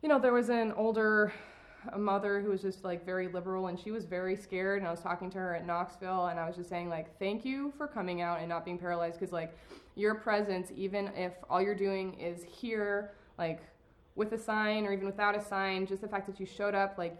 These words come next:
your presence is helping keep a lot of people safe, 'cause we need numbers."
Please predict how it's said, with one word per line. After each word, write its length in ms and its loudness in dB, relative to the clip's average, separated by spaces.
your 200 2
presence 540 0
is 100 -8
helping 440 -2
keep 360 -10
a 80 -2
lot 260 4
of 160 -6
people 280 -6
safe, 440 -4
'cause 160 -2
we 140 0
need 180 0
numbers." 600 -2